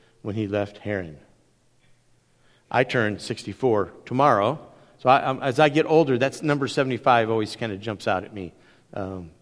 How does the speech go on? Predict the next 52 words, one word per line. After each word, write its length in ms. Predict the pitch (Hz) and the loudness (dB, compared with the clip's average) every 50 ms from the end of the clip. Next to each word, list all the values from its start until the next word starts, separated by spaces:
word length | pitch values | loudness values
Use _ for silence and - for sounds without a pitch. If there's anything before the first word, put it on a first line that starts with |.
| _ _ _ _ _ _ _ | _ _ _ _ _ _ _
what, 260 | - 113 123 123 - | -2 0 0 0 -2
is 400 | 135 110 117 120 - 123 95 98 | -6 -4 -4 -6 -6 -10 -14 -2
God 240 | 123 175 123 120 - | 2 4 4 4 2
<laughs> 40 | - | -2
gonna 120 | 151 156 135 | -4 -4 -4
be 100 | 135 131 | -4 -6
calling 360 | - - 156 151 147 147 139 | 0 2 2 4 4 2 2
me 140 | 143 156 151 | 0 0 0
something, 440 | 147 - 143 135 - 143 135 127 - - - - - - _ - - - | 0 0 -2 -2 0 -4 -4 -4 -6 -10 -18 -20 -20 -18 _ -6 -2 2
uh, 280 | - 127 120 123 113 - - - - - - _ - - | 2 2 2 2 -2 -10 -16 -20 -20 -20 -20 _ -14 -2
giving 260 | - 151 156 151 143 | 0 2 2 4 4
me 100 | 151 160 | 4 4
something 300 | 147 170 165 143 156 151 | 4 4 4 4 4 2
to 100 | 139 139 | 4 6
do 160 | 139 170 170 | 6 6 6
that 100 | 147 143 | 6 6
I'm 120 | 143 151 151 | 4 6 4
not 160 | 156 147 139 | 4 2 2
anticipating 520 | 135 123 156 147 - - - 120 113 110 | 2 0 0 0 0 2 0 2 2 2
at 80 | 107 107 | 0 0
age 200 | 107 110 107 - | 0 -2 -2 -2
seventy-five? 500 | 123 110 104 110 104 - 95 85 - - | -2 -2 -2 -4 -4 -4 -6 -6 -4 -4
We 120 | 123 123 | -2 -2
will 100 | 127 143 - | -2 -2 -4
see. 220 | - - - - - _ _ _ _ _ _ _ _ _ _ _ _ _ _ _ _ _ _ _ _ _ _ _ - - _ - - _ _ _ _ _ _ | -6 -12 -14 -16 -18 _ _ _ _ _ _ _ _ _ _ _ _ _ _ _ _ _ _ _ _ _ _ _ -20 -20 _ -20 -20 _ _ _ _ _ _
All 140 | - 123 139 | 6 8 10
right, 220 | 160 175 165 - - | 10 8 8 6 6
so 300 | - 170 151 147 - - | 8 8 10 10 8 4
there 300 | - 160 175 180 165 151 | 4 6 8 8 8 8
are, 80 | 131 - - - | 6 2 -4 2
uh, 240 | - 160 139 143 147 | 6 8 8 8 6
several 340 | 135 - - 202 196 214 202 | 6 6 4 6 6 6 4
things 320 | 208 202 190 180 165 160 | 6 4 4 4 2 0
we 80 | 170 170 | 0 -2
see 220 | - - 196 185 | 2 4 4 4
in 80 | 165 156 | 6 4
this 120 | 160 - | 2 0
passage 460 | - - 180 175 160 - 143 123 113 135 | 4 6 6 6 6 4 -2 -8 -4 0
that 220 | 139 135 110 127 | 0 2 4 4
I, 100 | 131 135 | 4 4
I 220 | 143 - 139 135 | 4 4 2 2
want 180 | 131 135 131 131 | 2 2 0 0
us 140 | 123 - - | -2 -2 -2
to 100 | - 123 | -6 -6
draw 220 | 113 113 135 135 135 | 0 4 6 6 6
out 160 | 135 120 - | 6 4 2
and 80 | - | -2
think 180 | - 139 127 - | -4 -2 -2 -2
about 260 | 131 127 135 135 127 | 2 4 4 4 4
and 80 | 135 127 | 2 -4
reflect 360 | 107 - 143 139 131 - - | -6 0 0 0 0 2 0
on. 320 | 135 135 139 139 139 143 | 0 2 2 0 -2 -6